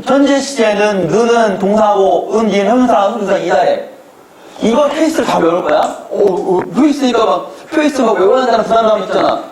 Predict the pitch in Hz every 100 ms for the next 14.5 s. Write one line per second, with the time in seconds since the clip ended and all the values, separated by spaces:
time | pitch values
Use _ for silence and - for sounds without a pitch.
0 | - - - - - 196 247 151 113 -
1 | - - - - - - - - - -
2 | - - - 160 160 160 - - - -
3 | - - - 190 226 240 208 208 180 147
4 | - - - - - - - - 160 -
5 | 165 202 143 147 139 160 - 175 160 143
6 | 131 160 202 135 123 - - - 214 185
7 | 170 151 143 151 131 127 127 156 - -
8 | - - - - - - 233 202 165 147
9 | - 196 208 220 220 202 160 196 220 -
10 | - 175 196 226 190 208 - - - -
11 | - 196 294 285 - 165 120 113 110 -
12 | - - 156 190 262 - - - - -
13 | - - - - - - - - - -
14 | - 190 175 -